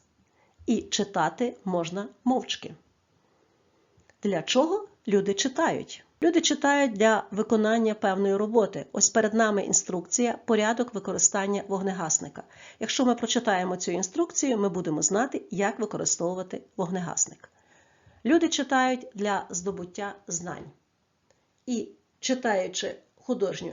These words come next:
літературу, ми отримуємо естетичну насолоду. Види читання.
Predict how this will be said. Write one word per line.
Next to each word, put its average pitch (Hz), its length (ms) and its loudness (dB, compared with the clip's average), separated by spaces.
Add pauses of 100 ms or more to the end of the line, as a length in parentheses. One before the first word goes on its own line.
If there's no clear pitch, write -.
літературу, 370 680 -4 (220)
ми 202 160 0
отримуємо 247 840 -4 (160)
естетичну 226 760 -4 (160)
насолоду. - 600 -6 (4000)
Види 190 260 6
читання. 196 580 4